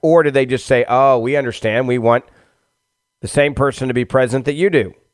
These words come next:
We want it to not be Donald Trump. So we're on the same team here."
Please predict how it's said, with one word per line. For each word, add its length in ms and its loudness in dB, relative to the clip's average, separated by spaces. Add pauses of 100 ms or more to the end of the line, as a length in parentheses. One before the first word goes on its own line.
(280)
We 100 -4
want 260 0
it 160 -4
to 100 -4
not 320 0
be 100 -2
Donald 300 -2
Trump. 380 2 (540)
So 160 0
we're 200 2
on 220 2
the 80 -4
same 320 -4
team 340 -4
here." 580 0